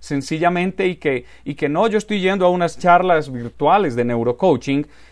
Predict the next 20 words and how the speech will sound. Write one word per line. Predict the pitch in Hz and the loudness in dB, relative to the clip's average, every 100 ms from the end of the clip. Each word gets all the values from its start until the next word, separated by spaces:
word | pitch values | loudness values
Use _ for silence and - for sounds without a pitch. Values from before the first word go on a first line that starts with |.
| - | -6
pero | 139 123 | 0 2
al | 123 135 | 2 4
otro | 151 180 170 | 2 2 0
día | 180 175 | 2 0
estás | - 160 175 - - - | 2 -2 -2 -8 -18 -20
dejándote | 139 131 139 160 180 190 - 170 | -12 -2 -2 0 -2 -2 -4 0
llevar | 165 151 175 - - | 2 4 4 0 -10
porque | 143 139 | -6 -4
tienes | 131 143 160 | -2 -2 -4
un | 165 | -6
compañero | 160 170 170 165 156 165 | -4 -2 0 0 -2 -4
o | |
compañera | 160 160 156 151 143 156 | -4 -2 -2 0 0 -2
que | - 107 | -4 -8
es | 120 | -2
de | 113 | -2
una | 107 107 - - - | -2 -6 -10 -20 -18
terrible, | - 104 95 117 180 254 208 139 113 101 - | -8 -6 -6 -8 -4 -2 -2 -4 -6 -8 -12
terrible | 120 135 123 156 214 285 262 185 | -16 -14 -14 -10 -4 -2 0 0
actitud | 143 - 143 131 - 135 113 123 | -2 -2 -8 -8 -2 0 0 -2